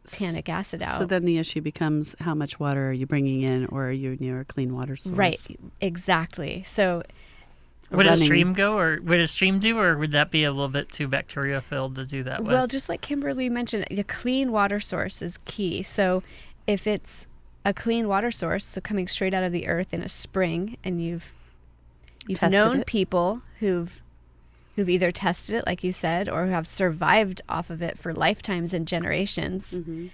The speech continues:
Speaker 1: which would be hard to come by today in, in Southern Orange County.
Speaker 2: So you don't see many of those then? No?
Speaker 1: Um,
Speaker 2: Yes?
Speaker 1: you don't see many of them, I think mainly because you don't see a lot of people living off of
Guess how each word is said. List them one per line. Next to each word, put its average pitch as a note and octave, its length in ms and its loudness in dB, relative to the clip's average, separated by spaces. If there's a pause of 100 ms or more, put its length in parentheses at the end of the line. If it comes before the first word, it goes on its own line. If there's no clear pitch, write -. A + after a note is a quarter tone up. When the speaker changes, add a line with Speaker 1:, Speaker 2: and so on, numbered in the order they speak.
(480)
Speaker 1:
which F3 180 -4
would F3 120 -2
be F3+ 80 -2
hard E3+ 240 -2
to G3 60 -8
come F#3+ 220 0
by F3 180 0
today E3 360 -2
in, D#3+ 160 -2 (240)
in F3 140 -2
Southern E3 300 -2
Orange E3+ 220 -4
County. E3+ 380 -4 (160)
Speaker 2:
So - 160 -4
you F#3+ 100 2
don't F3+ 240 2
see - 180 -2
many D3 260 0
of C#3 100 -4
those C3 280 -4
then? C#3+ 300 -6 (1120)
No? D#3 200 -2
Speaker 1:
Um, G3 100 -6
Speaker 2:
Yes? G3+ 480 0
Speaker 1:
you G#3+ 140 2
don't A3 220 0
see A3+ 180 -2
many G3+ 220 0
of F#3 80 -2
them, F3 240 -2 (920)
I G3 80 2
think G#3 160 0
mainly G3+ 320 4
because F#3 320 0
you F#3+ 80 2
don't F3+ 180 -2
see G#3 120 0
a F#3+ 60 2
lot F3 140 2
of F#3 100 -6
people G3+ 280 0
living F3+ 320 0
off E3+ 240 -2
of E3+ 360 -6